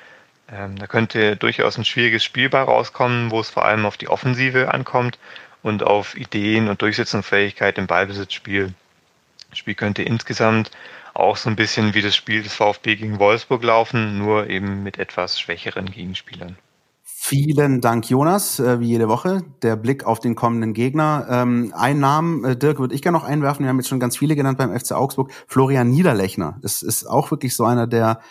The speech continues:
Speaker 2: ähm, bisher, ähm, noch nicht getroffen hat, wenn ich richtig bin, in dieser Saison. Ich will's nicht beschreien, ne? Er hat immer einen Assist in, in,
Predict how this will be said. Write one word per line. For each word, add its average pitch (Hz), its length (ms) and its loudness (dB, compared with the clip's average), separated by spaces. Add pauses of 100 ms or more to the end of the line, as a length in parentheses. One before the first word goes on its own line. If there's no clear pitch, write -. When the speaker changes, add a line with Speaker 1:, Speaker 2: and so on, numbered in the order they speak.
(480)
Speaker 2:
ähm, 123 460 0
bisher, 127 640 0
ähm, 123 520 0 (200)
noch 117 180 2
nicht 165 160 2
getroffen 175 420 0
hat, 175 120 0
wenn 123 120 4
ich 107 100 0
richtig 110 260 -6
bin, 110 100 -2
in 107 120 0
dieser 110 240 -2
Saison. 113 440 0 (100)
Ich 123 140 -2
will's 139 180 4
nicht 127 140 0
beschreien, 117 460 4
ne? 123 60 6
Er 139 200 4
hat 113 140 0
immer 117 140 2
einen 110 200 0
Assist 139 400 -2
in, 110 260 0
in, 110 300 0